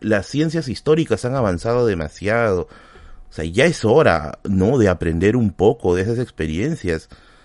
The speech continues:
y decir, "Mira, <clears throat> se podría hacer algo, se podría trabajar quizás con un poco más de coordinación,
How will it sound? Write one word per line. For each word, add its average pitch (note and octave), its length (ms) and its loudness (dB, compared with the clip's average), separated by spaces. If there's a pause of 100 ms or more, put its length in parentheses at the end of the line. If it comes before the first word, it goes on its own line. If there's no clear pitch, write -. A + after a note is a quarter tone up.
(280)
y G2+ 140 -2
decir, G2+ 340 -2
"Mira, G#2+ 420 -4 (480)
<clears throat> C3 360 4
se A2+ 200 2
podría A#2 460 2
hacer G2 240 -4
algo, G2 420 -2 (260)
se - 180 -2
podría G2 720 0
trabajar G#2 500 0
quizás B2 300 -6
con A2+ 160 0
un A2+ 120 -2
poco A2 200 -4
más A2 180 -4
de B2+ 100 -8
coordinación, F#2 800 -4